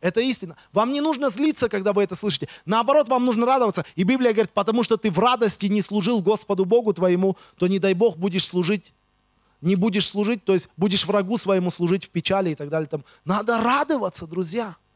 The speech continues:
Я сегодня уже ждал, не дождался, пока я выпишу этот чек. Я радовался. Сегодня утром мне позвонила женщина, которая работает в банке. Они меня так все любят там,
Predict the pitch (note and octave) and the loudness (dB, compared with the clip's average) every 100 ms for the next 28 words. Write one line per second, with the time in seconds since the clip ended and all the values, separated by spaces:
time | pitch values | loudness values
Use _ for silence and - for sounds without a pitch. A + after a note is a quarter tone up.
0 | _ _ - - F3+ B3 B3 C4 A#3 B3 | _ _ -20 -4 0 0 0 0 0 0
1 | A3+ A3 E3+ B3+ A#3 A3 G#3 A#3 C4 - | 0 0 0 0 0 0 0 0 -2 -2
2 | F#3 F3+ G#3 G3 A3 G#3 - G3 F#3+ - | -4 0 2 2 -2 -2 0 0 0 -4
3 | - C#4 _ _ _ _ _ _ _ _ | -6 -10 _ _ _ _ _ _ _ _
4 | _ - E3 A3 C#4 A#3+ G3+ D#3+ - - | _ -4 0 2 2 0 -2 -4 -10 -6
5 | F#3+ A#3+ B3 B3+ A#3 G#3+ G#3+ G#3 F#3 G#3 | 0 2 2 0 0 -2 -2 -2 -2 -2
6 | A3 A3 G3+ - _ E3 E3+ A#3+ G#3+ G3+ | 0 0 -2 -8 _ -2 2 2 0 -2
7 | F#3+ G3 G3 F#3+ G3+ F#3 - _ _ C#3 | -2 0 0 0 0 -2 -4 _ _ -4
8 | G#3 G#3+ G3 E3+ F3 G3+ G3 F#3 - - | 0 0 -2 -4 -2 -2 -4 -6 -6 -4
9 | F3+ G3+ E3+ C#3 C#3 B2+ | -6 -4 -4 -6 -10 -18